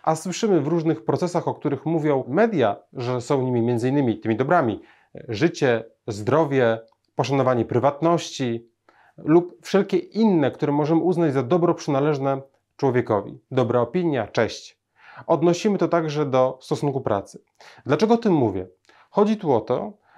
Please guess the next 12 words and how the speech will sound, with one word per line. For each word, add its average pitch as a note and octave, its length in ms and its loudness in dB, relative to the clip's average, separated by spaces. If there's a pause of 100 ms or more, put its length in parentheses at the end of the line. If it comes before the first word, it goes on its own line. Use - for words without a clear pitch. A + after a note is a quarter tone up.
(120)
że C#3+ 420 0
obowiązkiem E3 600 2
pracodawcy D3 800 -2 (140)
jest C3 280 -4
tak A3 240 0
organizować C3 580 0
pracę, A#2+ 480 -2 (240)
aby C3+ 280 0
nie F#3 180 2
dochodziło F#3+ 760 0
do C3 160 0
naruszania C3 680 0